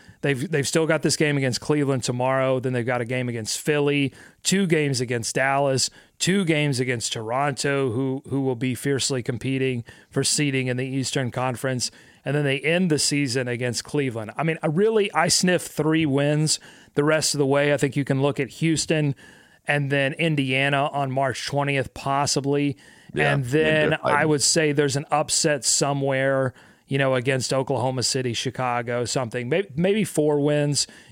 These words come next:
Speaker 1: I, I think, uh, I think that's the ceiling for them because, look, they're,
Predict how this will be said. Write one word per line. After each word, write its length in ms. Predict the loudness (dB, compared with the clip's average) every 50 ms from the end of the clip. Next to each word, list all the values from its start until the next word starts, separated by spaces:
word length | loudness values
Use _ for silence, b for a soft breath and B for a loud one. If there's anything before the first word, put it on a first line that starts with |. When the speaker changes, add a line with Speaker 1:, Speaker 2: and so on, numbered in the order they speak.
| B B
Speaker 1:
I, 240 | -2 0 0 0 0
I 40 | 0
think, 460 | 0 0 0 2 2 0 -2 -4 -8 -4 -2
uh, 200 | -2 -2 -2 -4 -2 -2
I 100 | -2 0
think 240 | 0 0 -2 0
that's 300 | 0 0 0 2 0 -2
the 80 | -2 0
ceiling 500 | 0 0 2 2 2 2 2 0 0 -2
for 160 | -2 -2 -2
them 220 | 0 0 -2 0 -2
because, 260 | 0 0 0 0 2
look, 160 | 0 0 2
they're, 180 | 0 0 0